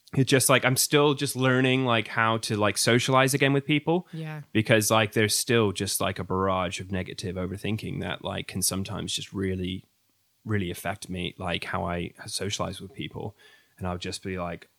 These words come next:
Speaker 1: and I think lockdowns too, not, not to help, has not helped that very much.
Speaker 2: Yeah.
Speaker 1: It's like, but it is, it's desensitization, you know, it's what a lot of people first told me when I came in is like,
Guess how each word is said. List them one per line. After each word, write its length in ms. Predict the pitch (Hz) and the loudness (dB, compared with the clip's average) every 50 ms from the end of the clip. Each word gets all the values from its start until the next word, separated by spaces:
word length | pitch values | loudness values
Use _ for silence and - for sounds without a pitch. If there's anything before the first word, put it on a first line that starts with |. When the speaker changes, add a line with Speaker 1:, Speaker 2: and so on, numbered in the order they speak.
| _ _ _ _ _ _ _ _ - | _ _ _ _ _ _ _ _ -10
Speaker 1:
and 80 | 104 104 | -6 -6
I 60 | 98 | -6
think 220 | - - 104 90 | -4 -6 -6 -2
lockdowns 520 | 98 98 92 - - 92 87 87 87 - - | 0 0 0 0 -2 -4 -2 -2 -2 -4 -2
too, 180 | - 92 95 | -2 -2 -2
not, 280 | 98 95 82 - - - | 0 -2 -4 -4 -6 -10
not 180 | 98 92 - | -12 -10 -10
to 80 | - - | -10 -10
help, 160 | - - - _ _ - | -10 -10 -10 _ _ -6
has 180 | - 104 98 101 | -4 -2 0 0
not 220 | 98 95 80 73 | 2 0 0 -2
helped 180 | 85 76 - - | -4 -6 -6 -4
that 160 | 87 - - | -4 -4 -2
very 180 | - 90 92 | 0 0 2
much. 400 | 92 90 92 98 - - - - _ - 151 | 2 2 2 0 -2 -4 -8 -8 _ -12 -12
Speaker 2:
Yeah. 280 | 156 156 156 156 156 147 | -12 -10 -10 -10 -6 0
Speaker 1:
It's 180 | 107 104 - - | 0 2 4 4
like, 180 | 110 104 104 | 4 4 4
but 120 | - 139 151 | 4 4 4
it 120 | 151 143 | 4 4
is, 180 | 151 143 - - | 4 2 0 -2
it's 160 | 127 - - | -4 -4 -2
desensitization, 1000 | - 180 160 - 160 143 131 - - 135 131 120 127 131 127 120 - - 95 92 | 0 0 2 4 2 2 2 2 0 0 2 4 4 4 4 4 2 -2 -2 -2
you 60 | 95 | 0
know, 140 | 101 98 101 | 0 0 -2
it's 120 | 107 - | -2 -4
what 80 | 113 110 | -4 -4
a 40 | 107 | -2
lot 160 | 107 107 104 | -2 -2 -2
of 80 | 104 - | -4 -6
people 200 | 107 101 113 101 | -8 -8 -8 -8
first 280 | - 104 95 - - | -6 -4 -4 -4 -2
told 160 | - 104 98 | -2 -2 -2
me 40 | 92 | -2
when 120 | 92 95 95 | -2 -4 -4
I 60 | 95 | -4
came 220 | - 101 98 101 | -4 -2 -2 -2
in 140 | 101 95 92 | -2 -2 -4
is 180 | 92 90 - 95 | -4 -6 -6 -6
like, 300 | 92 92 98 - - | -4 -6 -6 -8 -12